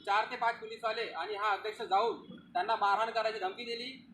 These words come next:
सामान फेकायची धमकी दिली आणि सामान जप्तीची धमकी दिली. तर हे कुठेतरी या प्रकारे आज यांनी शारदा पोनालाजी यांच्या घरी जाऊन पाच हजार रुपये जबरन वस्तू वसुली केली आहे आणि त्यांना माहिती आहे का पावत्याच्या बदली काय दिलं आहे बघा, एक कागद दिला आहे.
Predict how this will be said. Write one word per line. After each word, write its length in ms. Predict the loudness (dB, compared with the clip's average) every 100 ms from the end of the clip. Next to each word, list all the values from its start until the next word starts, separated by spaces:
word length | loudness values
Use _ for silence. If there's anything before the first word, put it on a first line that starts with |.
| -6
सामान 240 | -2 0 -2
फेकायची 280 | -4 -6 -6
धमकी 280 | -6 -6
दिली 260 | -8 -6 -2
आणि 160 | -2 0
सामान 320 | 0 0 -2
जप्तीची 300 | -6 -8 -8
धमकी 240 | -8 -6
दिली. 340 | -8 -8 -10 -14 -16 -10
तर 100 | -6
हे 60 | -6
कुठेतरी 600 | -8 -6 -6 -6 -10 -16 -20 _ 6
या 120 | 6
प्रकारे 420 | 6 6 8 10
आज 300 | 10 10 6
यांनी 320 | 0 0 -2 -4 -10 -12 0
शारदा 280 | 6 6 6
पोनालाजी 540 | 4 2 2 2 2 0
यांच्या 260 | 2 2
घरी 220 | 2 2 8
जाऊन 280 | 8 8 2 2 10
पाच 260 | 10 10
हजार 180 | 8 8
रुपये 200 | 8 4
जबरन 300 | 2 4 6
वस्तू 340 | 6 4 0 0
वसुली 320 | 0 0 0
केली 260 | 2 4 10
आहे 200 | 10 8 -2 -12 -12 2
आणि 180 | 4 4
त्यांना 380 | 4 4 8 8
माहिती 220 | 8 6
आहे 80 | 4
का 60 |
पावत्याच्या 760 | 8 8 8 6 8 10 10 8
बदली 280 | 4 2 6
काय 140 | 6
दिलं 180 | 8 8
आहे 100 | 8
बघा, 240 | 8 6 6 -4 -12 -12 -12 -2
एक 180 | 2 8
कागद 280 | 10 10 8
दिला 180 | 8 10
आहे. 160 | 10